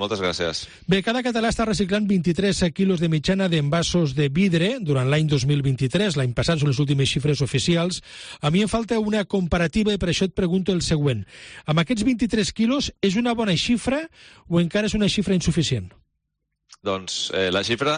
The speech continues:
Speaker 1: encara és insuficient, però és moderadament bona. Si ens comparem amb altres províncies, per exemple, agafem la província de Barcelona, doncs tenim altres províncies per davant, com per exemple Girona, que està en trenta-un quilos per habitant,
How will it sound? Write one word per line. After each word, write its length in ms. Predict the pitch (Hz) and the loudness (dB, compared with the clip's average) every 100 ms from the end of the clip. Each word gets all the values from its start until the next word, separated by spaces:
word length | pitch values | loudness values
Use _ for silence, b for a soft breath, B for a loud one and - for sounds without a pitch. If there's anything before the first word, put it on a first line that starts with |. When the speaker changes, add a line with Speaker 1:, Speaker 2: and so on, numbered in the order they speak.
| 110 | -4
Speaker 1:
encara 380 | 104 113 117 127 | -6 -4 -2 -2
és 60 | 117 | -6
insuficient, 600 | 107 101 98 127 127 160 | -8 -8 -4 -2 -2 -6
però 200 | 139 101 | -6 -4
és 60 | 104 | -4
moderadament 600 | 110 104 95 98 101 90 82 | -2 -2 -2 -4 -4 -8 -6
bona. 220 | 80 73 - B B | -6 -8 -14 B B
Si 160 | - 110 | -4 -2
ens 160 | 104 - | -2 -4
comparem 380 | 101 95 101 | -4 -2 -2
amb 260 | 110 107 101 | -2 -4 -2
altres 440 | 101 95 98 95 - | -4 -2 -4 -4 -6
províncies, 460 | 98 101 113 127 | -2 -2 -2 -2
per 80 | 107 | -4
exemple, 300 | 92 95 98 | -4 -4 -2
agafem 280 | 90 87 90 95 | -4 -4 -6 -4
la 60 | |
província 320 | 95 92 90 90 | -4 -4 -2 -2
de 80 | |
Barcelona, 460 | 90 85 92 101 113 | -2 -2 -2 -2 -2
doncs 180 | 110 92 | -4 -4
tenim 240 | 92 92 | -4 -2
altres 300 | 95 92 98 | -2 -2 -4
províncies 400 | - 95 92 95 | -2 -4 -2 -4
per 80 | - 87 | -2 -2
davant, 260 | 95 123 | -2 -2
com 140 | 113 95 | -6 -6
per 80 | 92 | -6
exemple 380 | 87 90 90 82 | -4 -6 -6 -4
Girona, 380 | 85 113 117 101 | -2 -2 -2 -4
que 80 | 90 | -6
està 220 | 90 90 | -4 -6
en 80 | 85 | -4
trenta-un 400 | 90 87 90 92 | -6 -4 -4 -6
quilos 240 | 90 87 | -6 -6
per 100 | 87 87 | -4 -2
habitant, 420 | 90 113 120 | -2 -4 -4